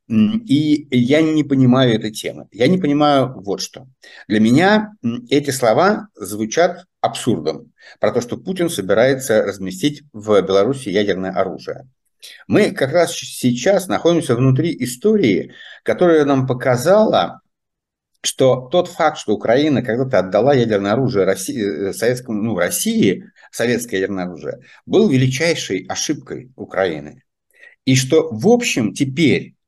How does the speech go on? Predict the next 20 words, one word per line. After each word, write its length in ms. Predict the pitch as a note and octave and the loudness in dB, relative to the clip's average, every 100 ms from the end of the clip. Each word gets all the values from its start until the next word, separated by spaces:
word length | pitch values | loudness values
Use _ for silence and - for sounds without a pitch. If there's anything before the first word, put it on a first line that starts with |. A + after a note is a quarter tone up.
| _ _ _ - | _ _ _ -10
все 260 | - F3 | -2 -2
страны 520 | F3+ - F3 G3 D#3+ | -2 0 2 2 0
понимают, 460 | B2+ B2+ B2+ A#2+ D#2+ | 0 0 2 0 -4
что 140 | - | -2
они 120 | A2+ E3+ G#3 | 2 4 4
никогда, 540 | G3+ F#3+ D#3 C3 B2+ A2 | 4 2 0 0 2 2
ни 120 | D3+ | 2
под 200 | F#3 F#3 | 0 -2
каким 420 | F#3+ F#3 F#3+ D3+ | -4 -4 -2 -2
видом 420 | C3 F3+ A#2+ A#2 | -4 -4 -2 -2
не 80 | A2+ | 0
должны 280 | A#2 C3+ D3+ | 0 2 0
отдавать 640 | F3 C#3+ C3 C#3 D#3 D3+ D3 | -2 -2 0 2 2 0 0
ядерное 500 | C#3+ B2+ A#2 A#2 A2+ | 0 0 -2 -2 -2
оружие, 340 | G#3 G3 C#3 | -4 -4 -6
которое 280 | A2+ D3 C3+ | -4 -2 -2
попало 540 | C3 B2+ E3 E3+ F3+ | -2 -2 0 2 4
на 160 | E3 A2 | 2 2
их 260 | G#2+ A#2+ - | 0 -2 -8
территорию. 600 | A2+ A#2+ G#2 D2+ D2+ | -10 -8 -6 -6 -8